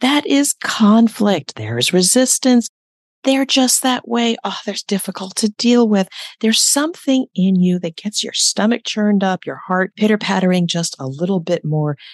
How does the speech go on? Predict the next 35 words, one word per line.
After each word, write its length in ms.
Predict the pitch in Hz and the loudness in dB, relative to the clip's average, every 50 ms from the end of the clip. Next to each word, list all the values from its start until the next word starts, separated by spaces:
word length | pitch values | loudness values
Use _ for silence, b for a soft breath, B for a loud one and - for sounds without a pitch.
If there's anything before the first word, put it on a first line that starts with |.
| B B B | B B B
We 120 | 180 175 | 0 0
avoid 380 | 175 170 170 180 180 190 208 208 | 0 0 0 0 0 0 0 -2
conflict 460 | - - 160 151 147 - - 170 - | -2 -2 -2 -2 -2 -4 -6 -10 -8
because 420 | - 185 - - 180 165 156 - | -8 -10 -6 -4 -4 -2 -2 -2
why? 340 | 165 147 143 143 190 262 349 - _ _ _ _ _ _ - | -2 -2 -2 -2 -2 -4 -6 -8 _ _ _ _ _ _ -12
We 500 | 147 151 208 262 269 196 143 151 160 _ _ _ _ - | -4 0 2 2 2 2 0 -4 -10 _ _ _ _ -10
don't 180 | - 185 202 - | -6 -6 -4 -2
provide 480 | - 233 208 160 143 135 131 131 - | -4 -2 -2 -2 -2 -2 -4 -6 -6
you 280 | - 196 208 160 143 - _ _ _ _ - | -4 -2 -2 -4 -4 -8 _ _ _ _ -6
a 100 | 202 220 | -6 -6
framework 960 | 226 - - - - - - - 214 226 254 277 269 240 180 131 131 131 131 _ _ b b b b | -6 -6 -10 -14 -14 -10 -4 0 2 2 2 2 0 -4 -6 -8 -8 -10 -12 _ _ b b b b
for 140 | - 208 208 | -4 -4 -2
which 500 | 190 170 180 226 214 151 127 - - - b b b b | -2 0 0 0 0 0 -4 -6 -8 -8 b b b b
we 120 | 196 185 | -4 -4
can 360 | 170 - - 151 135 131 135 135 _ _ _ _ - | -4 -6 -6 -6 -6 -6 -8 -10 _ _ _ _ -10
take 380 | - - 170 160 165 170 - _ _ _ _ - | -6 -4 -2 -2 -4 -4 -8 _ _ _ _ -10
a 60 | 214 | -10
conversation 880 | 214 - - 165 160 160 185 208 - - - 135 120 113 - - 139 135 | -8 -8 -8 -8 -6 -4 -4 -2 -2 -2 -2 -4 -4 -4 -4 -4 -4 -6
or 160 | - 139 143 | -6 -6 -6
a 60 | 135 | -4
situation 920 | - - - 143 143 - - 196 175 143 127 123 - - - 131 123 123 120 B B B B B B | -2 -2 -2 -2 -2 -4 -4 -4 -4 -4 -6 -6 -6 -8 -8 -8 -10 -10 -14 B B B B B B
from 220 | B - 127 123 - - | B -6 -6 -6 -6 -4
A 320 | 131 120 120 107 110 113 113 _ _ _ _ _ _ _ _ - | -4 -4 -4 -4 -6 -8 -10 _ _ _ _ _ _ _ _ -6
to 100 | - 143 | -6 -6
B. 280 | 131 - 107 98 - - _ _ _ _ _ _ _ _ _ _ _ _ _ _ - | -4 -6 -8 -8 -10 -14 _ _ _ _ _ _ _ _ _ _ _ _ _ _ -4
We 80 | 135 | -2
don't 220 | 143 156 143 151 143 | 0 0 0 -2 -2
give 160 | - 143 143 | -2 -2 0
you 80 | 156 143 | 0 -2
the 80 | 151 | -4
tools. 460 | - - - 123 110 - - - - _ b b b b b b | -4 -6 -6 -8 -10 -10 -12 -16 -16 _ b b b b b b
And 100 | 175 - | -6 -4
so 100 | - 185 | -4 -2
that's 320 | - 190 170 165 - - | -2 -2 -2 -2 -4 -2
why 460 | 165 156 156 156 151 151 151 151 147 | 2 4 4 6 6 6 6 4 2